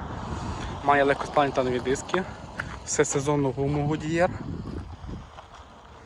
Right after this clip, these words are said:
Машинка на непоганій комплектації.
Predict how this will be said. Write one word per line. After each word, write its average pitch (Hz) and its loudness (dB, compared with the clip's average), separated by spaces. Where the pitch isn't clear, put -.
Машинка 135 -2
на 135 0
непоганій 139 2
комплектації. 160 2